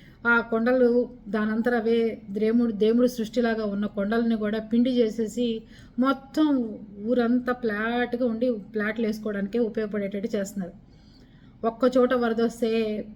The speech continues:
పది ఊర్లు వెళ్ళిపోయేటట్టుగా, ఆ, ఆ, తయారైంది ప్రతి ఊరు.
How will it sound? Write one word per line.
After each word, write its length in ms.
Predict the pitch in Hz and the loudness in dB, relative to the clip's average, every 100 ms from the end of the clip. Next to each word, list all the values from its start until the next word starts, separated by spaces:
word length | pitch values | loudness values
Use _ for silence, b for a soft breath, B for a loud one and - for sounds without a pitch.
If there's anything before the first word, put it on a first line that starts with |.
| 226 | -2
పది 160 | 220 | 0
ఊర్లు 320 | 226 220 247 240 | 2 2 4 4
వెళ్ళిపోయేటట్టుగా, 960 | 220 220 214 208 202 208 226 214 208 214 B B B B - | 2 0 -2 -2 -6 -4 -2 -4 -6 -12 B B B B -12
ఆ, 100 | 208 208 202 196 190 190 185 - - - - 240 | -8 -6 -6 -8 -8 -10 -14 -20 -20 -20 -16 -10
ఆ, 200 | 208 202 | -10 -4
తయారైంది 480 | 233 226 226 214 208 | 0 2 2 0 -2
ప్రతి 260 | 208 202 214 | -4 -2 -2
ఊరు. 420 | 202 202 - | -2 -6 -10